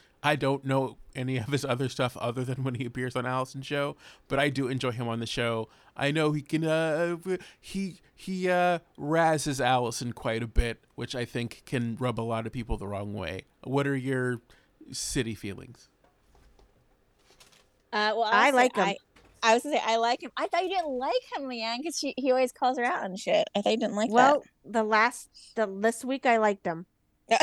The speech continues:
Speaker 3: I, on Monday, I was like, "Wow, he's, he's being a little rough on her." But then after a while, it was just amusing to me. He just wasn't letting it, letting it fly. And then I think one time he said something that I was annoyed about back,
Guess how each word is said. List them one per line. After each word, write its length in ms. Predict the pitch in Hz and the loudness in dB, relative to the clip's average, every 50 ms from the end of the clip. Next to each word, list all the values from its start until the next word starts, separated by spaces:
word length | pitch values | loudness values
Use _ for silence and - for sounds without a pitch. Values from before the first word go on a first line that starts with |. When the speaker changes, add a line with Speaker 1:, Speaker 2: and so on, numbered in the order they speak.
| - - 320 - - 320 | 4 4 2 2 4 4
Speaker 3:
I, 280 | 240 254 262 285 285 - - - - | 6 6 6 6 4 0 -4 -4 2
on 200 | - 269 285 285 | 4 4 6 6
Monday, 320 | 277 285 320 349 370 427 415 370 | 6 6 6 6 6 6 8 8
I 60 | 311 | 8
was 120 | 294 285 | 6 4
like, 160 | 302 277 - | 2 0 0
"Wow, 280 | 277 302 339 359 339 294 | 0 2 2 4 4 2
he's, 360 | 302 294 302 302 302 - - _ _ _ _ _ _ _ | 0 -2 -4 -6 -8 -12 -18 _ _ _ _ _ _ _
he's 140 | - 285 254 | -8 -8 -4
being 180 | - 339 359 | -4 -4 -2
a 40 | 392 | 2
little 240 | 359 311 277 247 226 | 2 4 4 4 4
rough 280 | 214 240 277 - - - | 4 4 2 2 4 4
on 160 | 233 226 220 | 4 4 4
her." 80 | 214 | 2
But 160 | 202 226 226 - | 0 -2 -2 0
then 120 | 269 269 | 2 2
after 220 | 269 269 - 269 | 2 0 0 -2
a 60 | 247 226 | 0 2
while, 300 | 220 202 202 226 254 254 | 4 4 4 4 4 2
it 120 | - 190 | 0 -2
was 80 | 202 202 | -4 -6
just 200 | 220 226 - - | -8 -12 -10 -10
amusing 440 | 202 190 190 190 196 220 240 240 240 | -8 -4 -4 -4 -2 -2 -4 -4 -4
to 120 | - 269 | -4 -4
me. 220 | 247 254 254 262 254 | -2 -2 -2 -2 -4
He 80 | 254 226 | -4 -2
just 200 | 196 220 214 233 | -2 -2 0 0
wasn't 280 | 220 214 208 214 185 | 0 0 0 -2 0
letting 280 | 170 175 185 208 208 202 | 0 2 2 2 2 2
it, 180 | 196 180 - - _ _ - - - _ - | 0 0 -2 -6 _ _ -20 -20 -18 _ -2
letting 320 | 190 208 202 202 208 196 | 0 2 2 2 2 0
it 120 | 190 190 | -2 -4
fly. 480 | - - 190 185 175 175 185 202 226 247 - _ _ _ _ _ _ _ _ | -6 -4 -2 0 2 2 2 2 0 -2 -8 _ _ _ _ _ _ _ _
And 240 | 202 226 226 233 226 | 2 2 2 4 4
then 340 | 233 233 226 226 220 220 - _ _ _ _ _ | 6 6 4 4 0 -4 -8 _ _ _ _ _
I 80 | - 226 | -4 -2
think 180 | - 415 392 - | 0 -2 -2 -2
one 360 | 233 214 240 254 262 269 247 | 0 4 4 6 6 4 2
time 460 | - 285 226 214 202 202 196 196 196 _ _ _ _ _ _ | 2 2 4 4 4 2 0 -2 -8 _ _ _ _ _ _
he 100 | - 220 | -8 -8
said 300 | - - 220 208 196 - | -2 0 0 0 0 -2
something 360 | - 220 202 - 208 202 196 | -4 -6 -4 -4 -4 -2 -2
that 140 | 190 190 190 | 0 2 2
I 100 | 185 185 | 2 2
was 180 | 185 185 - - - - | 2 -2 -6 -10 -6 -4
annoyed 380 | - 185 190 185 185 185 185 190 | -2 -2 0 2 2 2 2 0
about 340 | 180 185 180 185 185 - - _ _ _ _ _ _ _ _ _ _ _ _ _ - | 0 2 2 2 2 0 -4 _ _ _ _ _ _ _ _ _ _ _ _ _ 2
back, 320 | 202 185 185 185 - - | 4 4 4 2 0 -6